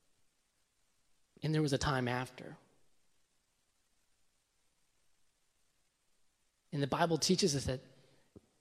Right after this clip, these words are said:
they should be different. And the reason why this matters is that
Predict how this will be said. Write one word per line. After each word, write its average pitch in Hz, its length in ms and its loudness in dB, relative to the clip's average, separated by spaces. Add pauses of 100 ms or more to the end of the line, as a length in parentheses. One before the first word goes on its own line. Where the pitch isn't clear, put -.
(840)
they 117 100 -4
should 113 180 -2
be 120 60 -6
different. 127 540 -4 (2250)
And 170 80 2
the 175 80 6
reason 240 320 12
why 202 200 10
this 180 200 6
matters 180 480 2
is 151 120 0
that 156 220 0